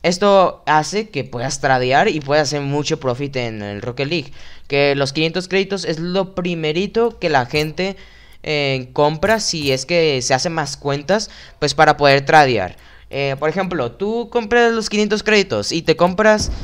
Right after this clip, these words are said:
este ítem. Ya una vez tú te lo compras, es un ejemplo, ojo.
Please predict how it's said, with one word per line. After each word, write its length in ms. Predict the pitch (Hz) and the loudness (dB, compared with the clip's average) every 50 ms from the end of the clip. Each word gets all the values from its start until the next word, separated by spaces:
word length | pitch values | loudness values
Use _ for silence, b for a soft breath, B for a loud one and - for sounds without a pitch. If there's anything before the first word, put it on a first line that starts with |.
| B B B B - - | B B B B -2 0
este 280 | 160 175 - - 147 | 2 2 2 0 0
ítem. 460 | 165 156 139 139 123 107 101 98 90 b b b b b b b b - | 0 -2 -2 -4 -8 -8 -8 -10 -12 b b b b b b b b -4
Ya 240 | - 143 151 165 175 | 4 6 8 8 8
una 180 | 185 190 190 | 6 4 4
vez 180 | 190 190 175 - | 4 2 2 -2
tú 80 | 180 | -4
te 100 | 147 185 | 0 2
lo 180 | 185 190 202 196 | 4 4 4 4
compras, 380 | 208 226 220 208 185 233 233 196 | 6 4 4 4 2 -2 -2 -2
es 160 | 143 139 143 | -4 -6 -4
un 120 | 165 151 | -4 -4
ejemplo, 500 | 139 131 139 131 117 - 101 98 92 92 | -4 -4 -4 -6 -6 -6 -8 -8 -4 -4
ojo. 320 | 110 117 - - 85 - | -4 -4 -4 -8 -12 -16